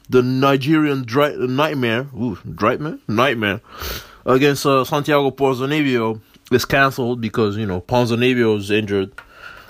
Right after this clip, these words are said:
uh, injured his thumb, which is a bummer 'cause I wanted to see that fight, mainly for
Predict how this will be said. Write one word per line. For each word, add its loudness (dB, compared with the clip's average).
uh, -2
injured -2
his -6
thumb, 0
which -4
is -6
a -2
bummer -2
'cause -8
I 2
wanted -2
to -10
see -4
that 0
fight, -4
mainly 2
for 0